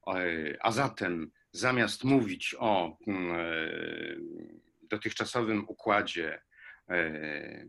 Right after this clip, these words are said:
państwo-społeczeństwo, musimy zacząć myśleć o układzie państwo-społeczeństwo-środowisko naturalne,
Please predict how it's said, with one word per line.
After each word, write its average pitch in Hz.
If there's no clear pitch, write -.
państwo-społeczeństwo, 107
musimy 135
zacząć 123
myśleć 127
o 101
układzie 101
państwo-społeczeństwo-środowisko 92
naturalne, 87